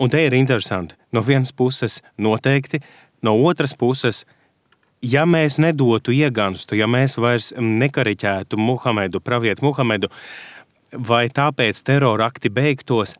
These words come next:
Arī ne. Jo te ir jānodala šajā problēmā ir iemesli mūsu konfliktam ar Tuvo Austrumu, Ziemeļāfrikas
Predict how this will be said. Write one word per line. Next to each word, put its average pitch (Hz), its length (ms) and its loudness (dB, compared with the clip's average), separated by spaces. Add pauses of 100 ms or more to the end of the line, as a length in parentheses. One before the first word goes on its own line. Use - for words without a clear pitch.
Arī 131 380 0
ne. 95 220 -2 (420)
Jo 117 140 2
te 156 160 0 (100)
ir 120 140 -2 (340)
jānodala 110 800 0
šajā 101 400 -2
problēmā 110 640 0
ir 107 220 -2 (100)
iemesli 120 680 0 (260)
mūsu 104 380 -2 (160)
konfliktam 110 680 -2
ar 95 100 -6
Tuvo 110 320 -2
Austrumu, 117 440 -2
Ziemeļāfrikas 113 680 -2